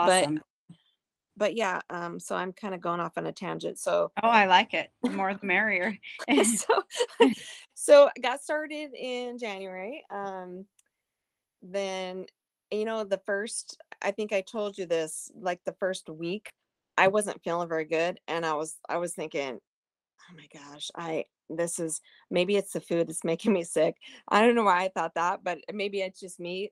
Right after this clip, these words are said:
Speaker 1: I, I was looking for excuses. And then
Speaker 2: Uh-huh.
Speaker 1: I'm like, I think it was one of those Melfit twenty-five workouts. You said something about, um,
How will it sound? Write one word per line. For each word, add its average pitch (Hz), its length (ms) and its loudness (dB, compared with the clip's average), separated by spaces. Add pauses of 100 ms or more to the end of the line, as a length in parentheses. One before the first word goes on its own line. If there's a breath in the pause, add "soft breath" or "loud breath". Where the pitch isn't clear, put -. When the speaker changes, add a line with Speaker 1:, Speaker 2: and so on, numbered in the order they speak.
(100)
Speaker 1:
I, 139 80 -2
I 151 200 -4
was 170 140 -6
looking 175 240 -6
for 170 140 -2
excuses. 226 720 -6 (480)
And 202 180 4
then 180 120 8
Speaker 2:
Uh-huh. 180 60 8
Speaker 1:
I'm 190 200 -2
like, 175 140 -4 (380)
I 196 60 0
think 277 180 -4
it 262 40 0
was 226 160 -4
one 196 220 0
of 240 100 0
those 208 340 -2 (180)
Melfit 208 540 -2
twenty-five 208 480 -2
workouts. 185 500 -2
You 190 100 -8
said 185 260 -2
something 185 320 -4
about, 165 360 -2 (500)
um, 165 440 -4